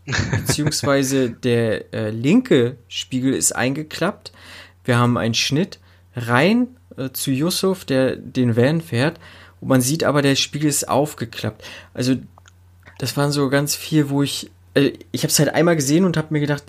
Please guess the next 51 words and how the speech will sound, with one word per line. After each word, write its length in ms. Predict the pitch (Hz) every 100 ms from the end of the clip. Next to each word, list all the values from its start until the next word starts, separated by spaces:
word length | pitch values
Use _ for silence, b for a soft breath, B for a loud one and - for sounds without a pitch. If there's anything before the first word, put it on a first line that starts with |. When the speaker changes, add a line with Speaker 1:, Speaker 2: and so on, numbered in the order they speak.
| -
Speaker 2:
jetzt 320 | 127 - - -
achte 340 | 135 - -
ich 200 | - -
da 180 | 110 104
halt 180 | 104 -
mal 120 | 113
drauf, 240 | 104 120 120
jedes 20 |
Speaker 1:
Ah, 280 | 147 127 98
Speaker 2:
Mal, 120 | 117
wenn 100 | 120
Speaker 1:
okay. 120 | 117
Speaker 2:
ich 40 | 110
diesen 260 | 123 123
Van 240 | 117 113 113
sehe, 400 | - - - 117
ja. 120 | 135 B B B B B _ -
Äh, 180 | 123 120
und 180 | -
es 100 | 135
ist 80 | -
mir 100 | 156
halt 200 | 135 131
aufgefallen, 460 | - - 151 - 135
<laughs> 20 |
dass 140 | 120
das 160 | 131 -
halt 160 | 123 120
nicht 240 | 120 -
gepasst 480 | 117 113 117 - -
hat. 120 | - B B B
Es 100 | 107
Speaker 1:
Mhm. 40 | -
Speaker 2:
kann 180 | 143 156
im, 220 | 143 139
in 240 | 87 135
der 320 | 131 127 120 -
Hitze 400 | 127 147 - 147
des 220 | 127 -
Gefechtes, 720 | 117 - 208 - - 120 -
was 240 | 117 -
sie 140 | 123 120
ja 200 | 117 113
mit 300 | - 117 117
diesen 160 | 117
Angreifern 540 | - 127 127 123 123 117
haben, 200 | 123 123
durchaus 340 | 120 117 117
ja 60 | 113
passieren, 480 | 120 113 - 135 135
dass, 180 | 113